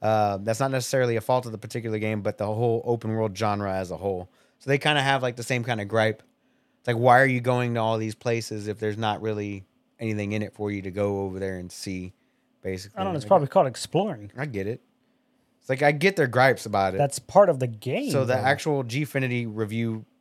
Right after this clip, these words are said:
Speaker 1: excerpt here says, "If,
Speaker 2: Six.
Speaker 1: if you've yet to step foot into the open world of Hyrule, Tears of the Kingdom is the best way to experience it, with just enough new ground to keep things interesting.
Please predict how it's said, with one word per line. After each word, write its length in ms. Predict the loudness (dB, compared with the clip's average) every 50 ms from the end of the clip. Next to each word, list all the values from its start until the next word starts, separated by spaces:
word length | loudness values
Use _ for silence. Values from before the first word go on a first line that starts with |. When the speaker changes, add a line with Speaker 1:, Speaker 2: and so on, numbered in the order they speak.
| _ -2
Speaker 1:
excerpt 420 | 0 0 0 2 0 -2 -2 -2
here 160 | -4 -4 -4 -2
says, 180 | -2 -2 0 0
"If, 140 | 0 -2
Speaker 2:
Six. 240 | -4 -6 -10 -10 -12 -14 _ _ _ -12
Speaker 1:
if 80 | -6 -4
you've 200 | -4 -4 0 4
yet 220 | 4 4 4 4
to 60 | 0 -6
step 360 | -8 -2 0 0 0 0 -2
foot 320 | -4 -2 0 0 0 -2 -4
into 300 | -6 -6 -6 -6 -6 -6
the 220 | -6 -6 -6 -4
open 260 | -4 -4 -4 -4 -4 -2
world 160 | 0 0 0 0
of 80 | 0
Hyrule, 400 | 2 2 2 2 2 0 -4 -6
Tears 220 | -6 -6 -8 -8 -8
of 60 | -8
the 60 | -12
Kingdom 560 | -12 -10 -8 -6 -4 -4 -4 -6 -6 -8 -10 -10
is 180 | -10 -8 -8
the 80 | -8 -6
best 300 | -2 0 0 0 -2 -2
way 140 | -2 -2 -2
to 100 | -2 -4
experience 480 | -6 -6 -8 -6 -6 -4 -6 -6 -8 -12
it, 120 | -14 -16 _ _ _ _ _ _ _ _ _ _ -6
with 200 | -6 -6 -4 0
just 280 | 2 2 2 2 2
enough 240 | 0 2 2 2 2
new 160 | 0 0 0 0
ground 260 | 2 2 2 0 0
to 60 | -4
keep 220 | -6 -6 -8 -6 -4
things 220 | -4 -4 -4 -4
interesting. 500 | -6 -6 -8 -8 -10 -12 -12 -12 -12 -14